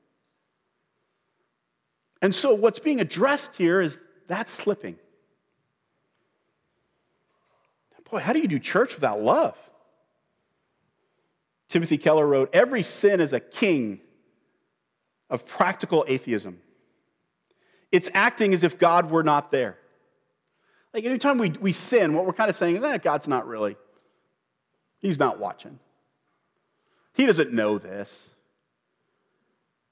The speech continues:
He doesn't know what I'm thinking. He doesn't know what I'm saying. I'm hiding." It's like you're saying you're kind of an atheist.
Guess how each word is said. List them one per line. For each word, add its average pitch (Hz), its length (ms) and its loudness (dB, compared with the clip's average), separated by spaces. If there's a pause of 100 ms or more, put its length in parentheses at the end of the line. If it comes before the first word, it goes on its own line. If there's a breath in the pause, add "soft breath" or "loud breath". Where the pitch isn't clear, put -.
(140)
He 220 100 -2
doesn't 196 200 2
know 175 100 6
what 170 140 4
I'm 165 100 2
thinking. 170 400 0
He 175 100 4
doesn't 185 200 0
know 180 80 6
what 185 100 4
I'm 196 120 2
saying. 180 840 2 (1200)
I'm 185 160 0
hiding." 196 720 2 (1700)
It's - 120 -18
like 208 120 -8
you're 160 100 0
saying 175 320 0
you're 160 200 0
kind 160 220 -4
of 160 80 -2
an 175 40 2
atheist. 151 560 -4